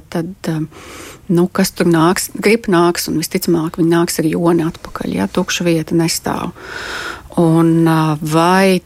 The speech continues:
tiks, vai būs izspiesti līdz šim biežāk cirkulējošie gripas, ā, tipi, ja? Tas,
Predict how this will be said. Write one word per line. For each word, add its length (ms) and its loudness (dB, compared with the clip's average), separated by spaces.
tiks, 720 -4
vai 240 2
būs 220 2
izspiesti 800 0
līdz 300 0
šim 260 2
biežāk 560 0
cirkulējošie 1120 0
gripas, 480 -2
ā, 460 0
tipi, 460 -2
ja? 160 4
Tas, 220 2